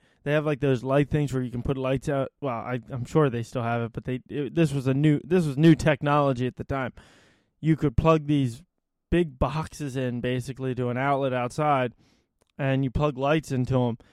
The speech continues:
Then you had a box inside the house that you could control the lights, and you could have, like, have 'em flash and have 'em do patterns and stuff. I mean,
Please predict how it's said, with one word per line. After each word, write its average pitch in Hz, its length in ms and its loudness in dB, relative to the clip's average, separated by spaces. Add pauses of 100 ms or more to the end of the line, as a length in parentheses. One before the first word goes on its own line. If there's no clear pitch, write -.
(240)
Then 135 180 0
you 135 120 2
had 139 120 2
a 127 60 -2
box 143 380 2
inside 143 380 0
the 123 100 -6
house 123 380 -4
that 123 220 -6
you 139 160 -8
could 135 160 -14
control 143 380 -2
the 131 80 -14
lights, 139 400 -8
and 143 100 -4
you 139 120 -4
could 131 120 -6
have, 127 320 -6
like, 117 240 -8 (380)
have 143 240 -2
'em 123 100 -4
flash 143 720 -4
and 123 480 -6
have 139 220 -6
'em 127 120 -2
do 131 140 -2
patterns 131 600 -4
and 120 100 -6
stuff. 135 180 -6
I 139 60 -4
mean, 135 180 2